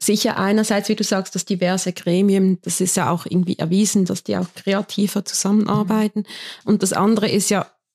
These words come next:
Speaker 1: was du ansprichst, die Kultur, wie verhandelt man miteinander, wie redet man, ähm, miteinander, wie ist der ganze, die ganze politische oder,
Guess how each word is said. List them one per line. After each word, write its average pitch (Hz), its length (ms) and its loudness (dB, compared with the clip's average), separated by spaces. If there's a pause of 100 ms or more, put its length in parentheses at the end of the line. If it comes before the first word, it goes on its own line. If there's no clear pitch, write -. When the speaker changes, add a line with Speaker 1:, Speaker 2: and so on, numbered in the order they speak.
(220)
Speaker 1:
was 190 200 -2
du 202 100 2
ansprichst, 196 560 0
die 190 80 -2
Kultur, 208 640 0
wie 190 120 2
verhandelt 196 600 0
man 202 200 2
miteinander, 190 880 2
wie 180 120 0
redet 202 400 0
man, 190 480 2
ähm, 180 360 0
miteinander, 185 800 -2
wie 185 200 -2
ist 185 280 -6
der - 60 -10
ganze, 190 460 0
die - 140 -10
ganze 190 300 -2
politische 190 880 -2
oder, - 160 -10